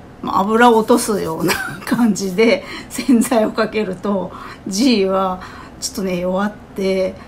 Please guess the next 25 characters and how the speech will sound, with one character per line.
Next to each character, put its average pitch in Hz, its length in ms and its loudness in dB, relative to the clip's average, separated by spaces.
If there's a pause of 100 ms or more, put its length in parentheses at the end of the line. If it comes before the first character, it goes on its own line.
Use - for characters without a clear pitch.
(320)
で 208 100 -4
ね、 190 340 -2
ひ 240 120 -4
っ - 40 -2
く - 140 0
り 233 100 2
返 226 240 2
っ 214 40 -8
て、 180 460 -4 (1200)
そ 226 140 -4
の 208 180 0
う 196 60 -2
ち、 208 140 -6
あ 196 100 -2
の、 185 180 -4
動 202 120 -4
か-、 233 240 0 (220)
動 196 160 -6
か 208 140 -4
な 180 120 -4
く - 120 -8
な - 100 -8
る - 60 -12
の - 180 -10
で、 - 320 2